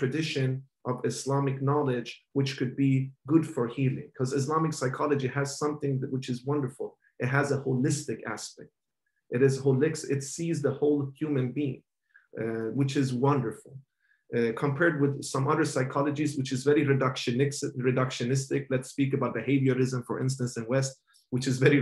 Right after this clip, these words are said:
reductionistic. It's almost looking at the human being as a robot, which we are not. The Islamic psychology and these indigenous practices and is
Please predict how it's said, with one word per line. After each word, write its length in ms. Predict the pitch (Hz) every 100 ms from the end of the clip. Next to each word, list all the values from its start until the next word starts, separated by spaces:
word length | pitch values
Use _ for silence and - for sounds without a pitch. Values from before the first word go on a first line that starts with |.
| 127
reductionistic. 800 | 131 135 - 117 131 - 131 131
It's 120 | 117 135
almost 280 | 139 135 127
looking 260 | 143 131
at 140 | 127 -
the 180 | 117 - _ -
human 240 | 135 127
being 180 | 139 135
as 160 | 127 123
a 100 | 107
robot, 420 | 139 135 139 131
which 200 | 123 -
we 80 | 120
are 80 | 120 135
not. 200 | 135 - _ _ _ _
The 140 | 135 127 135
Islamic 340 | 147 156 151
psychology 800 | - 123 - 143 143 135 131 127 _ _ -
and 120 | 123
these 240 | 139 135
indigenous 500 | 135 123 147 143 131
practices 800 | - 139 143 135 127 120 117 - 120
and 200 | 117 117 _ _ _ _
is 80 | 139